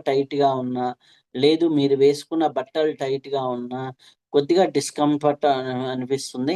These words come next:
కాబట్టి మీరు స్లోగా, మీరు మీ కంఫర్ట్‌కి తగినట్టుగా left in, left out. ఎలా అంటే, ఇప్పుడు నిన్న నేను కొన్ని చెప్పలేదు, ఏం చెప్పలేదు అనేది ఈరోజు కవర్ చేస్తాను.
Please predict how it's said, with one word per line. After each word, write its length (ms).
కాబట్టి 440
మీరు 280
స్లోగా, 720
మీరు 240
మీ 160
కంఫర్ట్‌కి 580
తగినట్టుగా 600
left 440
in, 220
left 340
out. 260
ఎలా 260
అంటే, 300
ఇప్పుడు 300
నిన్న 320
నేను 280
కొన్ని 300
చెప్పలేదు, 500
ఏం 220
చెప్పలేదు 580
అనేది 380
ఈరోజు 320
కవర్ 320
చేస్తాను. 460